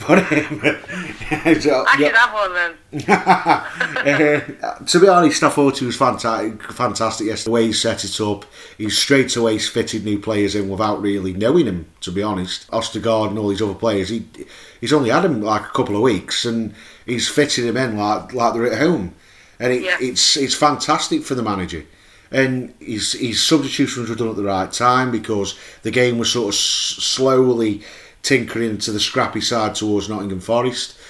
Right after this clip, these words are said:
Speaker 1: Never looked in danger, but, but he made the subs at the right time. I think Surridge come at the right time. I think Sawyer came on as well, just to freshen the midfield up and, and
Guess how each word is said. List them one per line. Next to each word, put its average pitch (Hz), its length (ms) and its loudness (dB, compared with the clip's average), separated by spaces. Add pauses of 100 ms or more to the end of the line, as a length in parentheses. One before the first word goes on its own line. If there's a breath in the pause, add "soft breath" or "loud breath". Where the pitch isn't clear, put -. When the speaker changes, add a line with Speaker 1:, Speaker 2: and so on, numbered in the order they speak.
(180 loud breath)
Speaker 1:
Never 151 220 2
looked 110 220 -2
in 107 140 -2
danger, 107 400 0
but, 113 280 -2 (180)
but 123 140 -2
he 135 100 2
made 131 240 2
the 117 80 -10
subs - 480 -2
at 131 60 -4
the 131 100 0
right 131 260 2
time. 139 400 -2 (300 loud breath)
I 127 60 -4
think 123 220 -2
Surridge 139 360 4
come 120 120 -6
at 120 80 -2
the 107 80 -4
right 110 240 -2
time. 123 320 0
I 117 40 -2
think 107 440 -4
Sawyer 127 320 2
came 120 320 -2
on 117 120 -4
as 107 120 -4
well, 117 400 -2 (380 loud breath)
just - 280 -2
to 113 180 2
freshen 117 560 -2
the 107 60 -2
midfield 113 460 -2
up 113 160 -2
and, 101 260 -4
and 104 280 -4